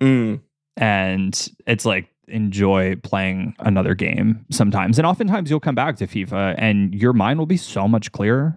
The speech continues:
Speaker 2: Like, I don't know if you've ever looked at, like, a puzzle
Speaker 1: Yeah, yeah.
Speaker 2: and felt, like, totally stumped and not been able to solve it, say, like, a Sudoku or something, 'cause you've just been looking at it for so long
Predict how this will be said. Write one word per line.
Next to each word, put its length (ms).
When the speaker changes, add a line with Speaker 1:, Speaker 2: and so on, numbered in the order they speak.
Speaker 2:
Like, 180
I 40
don't 160
know 60
if 120
you've 140
ever 440
looked 420
at, 100
like, 240
a 380
puzzle 440
Speaker 1:
Yeah, 260
yeah. 160
Speaker 2:
and 320
felt, 260
like, 180
totally 440
stumped 400
and 80
not 160
been 100
able 200
to 80
solve 300
it, 140
say, 140
like, 140
a 40
Sudoku 500
or 100
something, 340
'cause 140
you've 120
just 160
been 160
looking 320
at 100
it 80
for 100
so 360
long 440